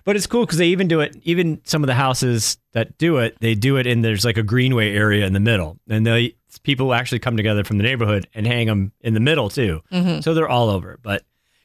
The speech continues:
Speaker 1: you know, we were talking about it with my family. So they're up north, and how it's interesting, like, something like this is such a phenomenon, but just here,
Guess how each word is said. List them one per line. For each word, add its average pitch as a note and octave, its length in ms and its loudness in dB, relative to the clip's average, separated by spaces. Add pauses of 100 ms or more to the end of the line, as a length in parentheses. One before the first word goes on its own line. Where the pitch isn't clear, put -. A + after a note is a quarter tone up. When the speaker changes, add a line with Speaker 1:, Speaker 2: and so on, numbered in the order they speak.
Speaker 1:
you G3 80 0
know, G#3+ 100 4
we G#3 140 2
were F3 80 0
talking G3 460 -2
about G#2 300 2
it G2+ 200 -2 (140)
with A#2 140 -2
my A2 140 0
family. G#2+ 320 0
So A2 480 0 (260)
they're C3+ 220 2
up A#2+ 180 -4 (220)
north, G#2+ 480 0 (680)
and C3+ 140 0
how D3 240 2
it's C3+ 120 0
interesting, C3+ 520 0
like, A2+ 180 -2
something D#3+ 340 -2
like C3 180 0
this C3 180 -2
is A2+ 80 -2
such - 180 -2
a A#2 40 -2
phenomenon, A#2 600 0
but G#2 140 -4
just A2+ 260 -2
here, F2+ 540 -2